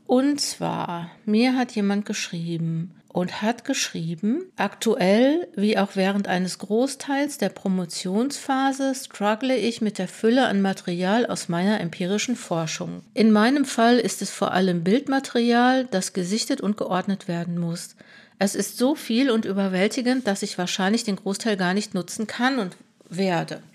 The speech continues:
Dennoch beschäftigt es mich immer wieder und mein Doktorvater besteht darauf, dass ich es so weit wie möglich mit einbeziehe,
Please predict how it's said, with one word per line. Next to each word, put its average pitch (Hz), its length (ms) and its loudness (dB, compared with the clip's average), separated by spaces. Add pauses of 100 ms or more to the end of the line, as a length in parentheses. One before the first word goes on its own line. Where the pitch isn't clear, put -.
(280)
Dennoch 240 260 4
beschäftigt 294 680 -2
es 277 180 -2
mich 302 340 -2
immer 196 320 2
wieder 277 440 4
und 202 100 4
mein 190 160 4
Doktorvater 240 640 0
besteht 196 400 -2
darauf, 247 440 2
dass 190 220 -2
ich 196 140 -6
es 190 140 -4
so 180 160 -4
weit 208 240 2
wie 254 80 2
möglich 208 380 0
mit 233 180 -4
einbeziehe, 165 720 0